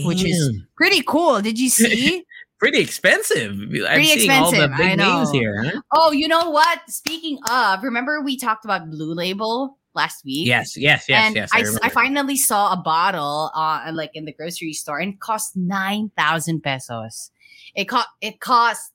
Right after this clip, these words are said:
Speaker 1: nine thousand
Speaker 2: Right.
Speaker 1: pesos.
Speaker 2: <laughs>
Speaker 1: Damn,
Speaker 2: Expensive,
Speaker 1: I'm not,
Speaker 2: huh?
Speaker 1: I'm,
Speaker 2: Expensive.
Speaker 1: I'm not okay. I need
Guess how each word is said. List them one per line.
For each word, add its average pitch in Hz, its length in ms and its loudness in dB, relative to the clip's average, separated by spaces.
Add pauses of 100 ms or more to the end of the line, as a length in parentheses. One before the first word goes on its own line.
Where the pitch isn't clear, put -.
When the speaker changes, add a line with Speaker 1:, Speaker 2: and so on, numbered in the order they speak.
(120)
Speaker 1:
nine 180 380 -2
thousand 135 560 0
Speaker 2:
Right. 120 100 -14 (300)
Speaker 1:
pesos. 151 200 -4
Speaker 2:
<laughs> - 20 -16
Speaker 1:
Damn, 175 480 2
Speaker 2:
Expensive, 233 260 2
Speaker 1:
I'm 277 160 4
not, 220 140 2
Speaker 2:
huh? 220 160 -2
Speaker 1:
I'm, 233 80 -2
Speaker 2:
Expensive. 190 340 -4 (140)
Speaker 1:
I'm 247 80 2
not 262 240 6
okay. 214 640 0
I 185 100 0
need 208 540 -4